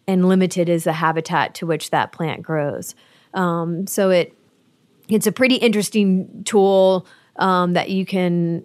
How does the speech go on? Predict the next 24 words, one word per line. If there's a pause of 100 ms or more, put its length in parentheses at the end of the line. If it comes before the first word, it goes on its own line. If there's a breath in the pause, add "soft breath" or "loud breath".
you
know,
go
through
and
ask
questions
in
regards
to
a
specific
plant.
I
think
it
can
give
you
a
pretty
good
sense
of,